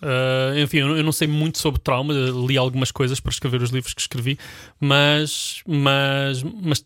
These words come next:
mas o que eu sei é que há muitas maneiras de lidar com o trauma e não há uma maneira certa. Ah, e cada pessoa tem a, enfim, tem o seu, faz o seu clique, ah, à, à sua maneira.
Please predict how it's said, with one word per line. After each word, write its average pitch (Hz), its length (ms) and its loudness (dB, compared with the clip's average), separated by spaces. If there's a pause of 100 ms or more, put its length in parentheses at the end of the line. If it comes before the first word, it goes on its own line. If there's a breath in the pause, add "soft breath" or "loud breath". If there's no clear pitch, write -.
mas 143 840 -2 (100)
o 170 140 -6
que - 100 0
eu 156 60 4
sei 170 200 2
é 170 40 4
que 165 120 0
há 151 60 6
muitas 160 320 2
maneiras 143 340 0
de 135 60 -2
lidar 131 180 0
com - 100 -12
o - 40 -12
trauma 117 380 -2
e 123 120 0
não 131 160 2
há 135 80 4
uma 135 160 0
maneira 135 280 0
certa. - 440 -4 (420 loud breath)
Ah, 120 340 0
e 123 380 0
cada 135 220 2
pessoa 135 720 0 (100)
tem 131 240 0
a, 123 320 -4 (920)
enfim, 123 300 -4 (220)
tem 127 160 -4
o 123 60 -4
seu, 131 360 -2
faz 131 220 0
o 117 40 -4
seu 143 200 -2
clique, 147 520 -2 (460 loud breath)
ah, 135 580 -2
à, 131 40 -4
à - 20 -4
sua 143 200 -2
maneira. 123 420 0